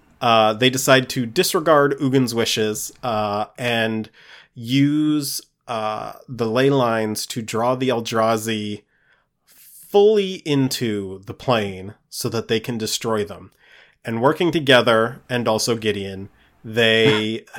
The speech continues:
<laughs> it's, I, if, if you look at the Fall of the Titans and the other art that's paired with it, it's great, 'cause, like, Jace is connecting all their minds, uh,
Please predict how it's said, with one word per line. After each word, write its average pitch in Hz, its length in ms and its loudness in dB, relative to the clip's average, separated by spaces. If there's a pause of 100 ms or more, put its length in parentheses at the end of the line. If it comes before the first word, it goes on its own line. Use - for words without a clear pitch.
(140)
<laughs> - 260 0
it's, 170 1500 6
I, 147 180 4 (200)
if, 139 280 2
if 135 120 -6
you 156 100 4
look 156 180 2
at 160 80 -6
the 147 80 0
Fall 143 320 2
of 156 80 2
the 147 80 -2
Titans 135 680 -2
and 117 220 -4
the 117 100 -2
other 120 200 2
art 123 260 -2
that's - 320 -8
paired 113 320 -2
with 113 180 -4
it, 117 180 -2 (380)
it's 143 180 2
great, 117 420 2
'cause, 113 220 -4
like, 104 380 -4 (480)
Jace 127 540 0
is 120 280 0 (300)
connecting 123 480 0
all 117 140 2
their 120 160 4
minds, 107 760 0 (420)
uh, 107 460 4